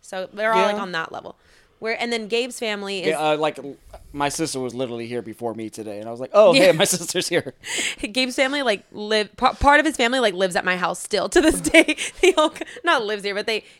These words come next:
Speaker 1: come visit my house all the time. So my family and Gabe's family are,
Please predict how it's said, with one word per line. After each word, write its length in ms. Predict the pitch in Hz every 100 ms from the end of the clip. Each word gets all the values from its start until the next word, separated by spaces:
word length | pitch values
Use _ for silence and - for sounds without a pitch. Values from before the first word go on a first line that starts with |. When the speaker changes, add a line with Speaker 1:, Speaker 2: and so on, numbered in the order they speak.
| -
Speaker 1:
come 260 | 254 226
visit 340 | 214 208 214 202
my 140 | 208
house 460 | 202 175 180 - - _ -
all 200 | 196 196
the 100 | 190
time. 300 | 196 165 165
So 220 | 180 185 - - -
my 280 | 202 220 262
family 500 | 294 277 285 285 -
and 180 | 190 190
Gabe's 280 | 185 202 208
family 420 | 233 247 254 247
are, 460 | - 190 185 180